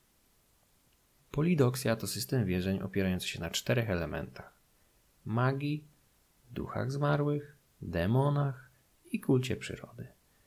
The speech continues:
W zasadzie nie ma tam miejsca dla bogów, a pojawiające się w niej teonimy, czyli nazwy istot mitycznych, to coś, co nazwalibyśmy dzisiaj demonem.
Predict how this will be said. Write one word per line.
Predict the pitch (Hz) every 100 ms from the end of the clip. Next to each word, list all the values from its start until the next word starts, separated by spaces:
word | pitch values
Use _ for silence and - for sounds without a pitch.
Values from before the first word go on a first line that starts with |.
| _ _ _ _ -
W |
zasadzie | 127 151 - 170
nie |
ma | 165
tam | 165 160
miejsca | 160 160 151 113
dla | 95
bogów, | 95 95 90 92 117 123
a | 113
pojawiające | 117 107 104 107 107 120
się | 113 98
w |
niej | 98 95 95 -
teonimy, | 113 127 131 117 95 90 92 127 127 - - - -
czyli | - 107
nazwy | 120 127 120
istot | 110 110
mitycznych, | 110 95 104 98 127 135 -
to | - 120
coś, | - 127 127
co | 127 120
nazwalibyśmy | 107 110 104 110 107 104
dzisiaj | 98 - 107 104 -
demonem. | 98 95 87 82 82